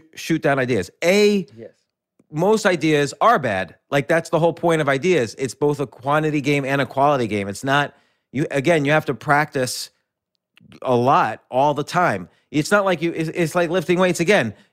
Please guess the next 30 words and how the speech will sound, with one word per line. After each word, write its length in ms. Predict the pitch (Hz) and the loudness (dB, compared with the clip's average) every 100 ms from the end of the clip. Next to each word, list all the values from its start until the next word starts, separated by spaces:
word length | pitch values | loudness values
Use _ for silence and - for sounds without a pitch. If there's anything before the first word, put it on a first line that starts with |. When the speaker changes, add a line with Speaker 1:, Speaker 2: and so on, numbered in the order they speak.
| - | -12
Speaker 1:
It's 160 | 143 | -4
not 140 | 196 185 | -2 0
like 120 | 170 | 0
you 220 | 165 151 | 0 2
lift 220 | 147 156 | 2 0
weights 260 | 135 156 151 | 2 0 2
for 120 | 151 | 0
a 40 | 147 | 2
month 220 | 151 123 | 2 2
and 80 | 139 | -2
then 120 | 143 | 0
you're, 240 | 139 135 | 0 0
that's 260 | 147 143 202 | 0 0 0
it, 100 | 156 | 0
you're 100 | 147 | 2
done. 280 | 143 156 131 | 2 2 2
You 120 | 127 | -4
did 300 | 110 175 180 | -2 0 2
it. 260 | 143 110 _ _ _ _ | 0 -4 _ _ _ _
Congratulations, 960 | 165 170 175 175 156 180 175 151 131 113 | -4 2 4 2 0 -2 -2 -4 -6 -2
you're, 260 | 139 143 | 0 0
you're 280 | 135 139 135 | 0 0 2
ripped 400 | 127 156 175 - | 2 0 0 -2
now. 180 | 127 113 | -2 0
You're 160 | 117 117 | 0 -2
sliced, 580 | - 127 160 113 - | -2 2 2 2 -4
you're 120 | 127 113 | -6 -6
jacked, 480 | - 135 131 - | -2 0 0 -2
you're 100 | 117 | -10
shredded. 520 | 107 - 143 123 107 | -10 -6 -4 -2 -6